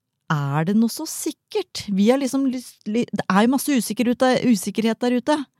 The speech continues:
Hva er det som kan gjøre at Gahr Støre nok en gang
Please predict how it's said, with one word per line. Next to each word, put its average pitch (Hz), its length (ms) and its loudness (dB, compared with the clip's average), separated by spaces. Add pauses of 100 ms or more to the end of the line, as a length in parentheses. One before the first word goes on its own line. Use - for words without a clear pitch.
(260)
Hva 170 560 2 (100)
er 156 240 0
det - 80 -6
som 190 140 -4
kan 214 260 2
gjøre 175 480 0
at - 200 -8 (200)
Gahr 180 220 0
Støre 190 320 0 (100)
nok 190 800 4
en 233 240 2
gang 214 260 2